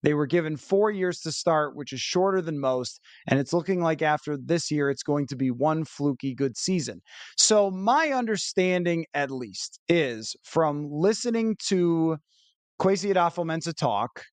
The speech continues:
about the timeline and all that sort of stuff, is that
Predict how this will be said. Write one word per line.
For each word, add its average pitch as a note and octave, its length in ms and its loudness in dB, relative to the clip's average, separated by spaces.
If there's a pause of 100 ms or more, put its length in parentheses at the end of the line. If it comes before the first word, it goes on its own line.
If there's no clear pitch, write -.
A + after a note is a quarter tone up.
about C#3 440 2
the D3 80 -4
timeline C#3+ 600 0
and B2+ 120 -4
all C3+ 220 0
that B2+ 200 -4
sort A#2+ 220 -8
of A2 60 -10
stuff, F#2+ 280 -8 (600)
is E3+ 260 2
that F3+ 340 4